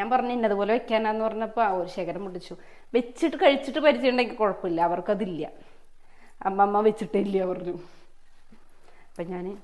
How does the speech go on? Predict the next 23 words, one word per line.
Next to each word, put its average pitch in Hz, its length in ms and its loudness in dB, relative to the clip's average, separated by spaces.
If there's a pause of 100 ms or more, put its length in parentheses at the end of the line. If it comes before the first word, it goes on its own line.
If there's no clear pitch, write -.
(100)
മുരിങ്ങ 185 280 -8
പൊട്ടിക്കാൻ 175 280 -8
പോയപ്പോ 170 220 -10
അവര് 180 160 -10
പറയായിരുന്നു. 170 500 -8 (400)
അപ്പൊ 196 200 -6
കുറേ 202 160 2 (100)
ആൾക്കാര് 220 320 2
അങ്ങനൊക്കെ 233 320 -4
ചെയ്യണവരുണ്ട് 220 480 -4
തോന്നുന്നു 180 360 -4
ട്ടോ, 190 180 -4
മുരിങ്ങ 180 280 -6
കഴിക്കില്ല 185 360 -6
അതുകൊണ്ട് 165 280 -4
കർക്കിടക 165 300 -12
മാസം. - 260 -16 (840)
അപ്പൊ 180 120 -10
ഞങ്ങളുടെ 185 400 -2 (240)
വീട്ടിൽ 247 320 -2
അവിടെയൊക്കെ 226 320 0
അങ്ങനെ 220 200 -2
വെക്കാറുണ്ട്. 190 520 -4